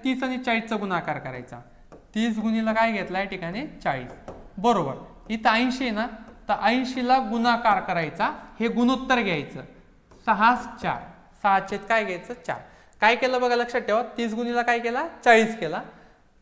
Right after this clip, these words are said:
तीस गुणिले चाळीस बरोबर ऐंशी गुणिले काय घेतलं? सहा छेद चार घेतला. बस याला सॉल्व्ह करायचं आपल्याला. तर बघा इथं चारा एक चार,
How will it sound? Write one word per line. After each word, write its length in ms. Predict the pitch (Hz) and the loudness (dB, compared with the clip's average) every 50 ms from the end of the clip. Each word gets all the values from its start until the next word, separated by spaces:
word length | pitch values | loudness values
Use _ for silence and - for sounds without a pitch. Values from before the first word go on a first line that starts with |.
| - | -6
तीस 160 | - 220 214 214 | -4 -4 -4 -2
गुणिले 300 | 214 226 226 226 240 240 240 - | -2 -2 -2 0 -2 -2 0 2
चाळीस 280 | 208 170 156 190 214 - - - - - - 208 | 2 2 2 0 -4 -8 -12 -18 -20 -14 -4 2
बरोबर 320 | 202 240 214 175 165 185 - 170 | 4 4 6 6 2 2 0 -2
ऐंशी 280 | 180 220 240 226 - 254 | -2 -2 -2 -2 -4 -4
गुणिले 280 | 226 220 214 220 226 | -4 -2 -2 -2 0
काय 180 | 226 233 233 233 | 0 2 0 0
घेतलं? 300 | 226 214 208 220 233 240 | 0 -2 -4 -4 -6 -8
सहा 260 | 240 - 226 208 190 185 - | -2 0 2 2 2 0 -2
छेद 160 | - 226 220 220 | -4 -6 -4 0
चार 200 | - 220 202 190 | 2 4 4 4
घेतला. 320 | 180 151 135 - - 131 127 - - - - _ - | 2 0 -6 -8 -10 -12 -12 -14 -16 -20 -18 _ -4
बस 180 | 208 226 220 | -2 0 2
याला 140 | 254 254 254 | 2 2 2
सॉल्व्ह 300 | 254 254 277 277 277 269 | 2 4 4 4 4 4
करायचं 300 | 269 247 240 226 - - | 2 2 2 2 0 -2
आपल्याला. 320 | 175 160 - 160 156 165 175 - - - - - - | -2 -2 -2 -6 -6 -6 -8 -10 -14 -20 -20 -12 -6
तर 60 | - 208 | -2 -2
बघा 200 | 208 196 175 156 | -2 0 -2 -4
इथं 240 | 139 135 - 135 127 - - - - - _ - - - _ - | -4 -6 -10 -16 -18 -18 -20 -20 -20 -20 _ -20 -20 -20 _ -4
चारा 300 | - 196 185 196 214 233 240 | 2 4 4 6 6 4 4
एक 180 | 226 233 233 | 2 2 -2
चार, 440 | 226 214 - - 190 165 156 175 226 | -4 -6 -4 -2 0 2 2 2 0